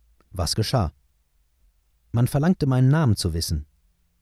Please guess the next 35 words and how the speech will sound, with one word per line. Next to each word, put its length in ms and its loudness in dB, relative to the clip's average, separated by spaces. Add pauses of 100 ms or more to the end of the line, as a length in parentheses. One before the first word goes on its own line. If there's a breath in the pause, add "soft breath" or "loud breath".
(140)
Ich 240 -10
schrieb 300 -4
ihn 240 0
ins 260 -2
Fremdenbuch. 800 -2 (1080 soft breath)
In 140 0
einer 180 0
Viertelstunde, 680 -2
während 340 -2
ich 140 -10
behaglich 580 -6
einen 200 0
Tee 240 -4
schlürfte, 600 -6 (640)
kam 240 0
der 100 -2
Kellner 420 0
und 140 -4
sagte, 420 -2 (720 soft breath)
ich 120 -8
möchte 240 2
doch 140 -2
die 160 -4
Güte 340 -2
haben 380 0 (540 soft breath)
und 180 -4
zu 80 0
der 140 0
alten 240 -2
Frau 420 -2
einen 320 0
Augenblick 560 -2
mich 140 0
hinauf 380 0
bemühen. 500 2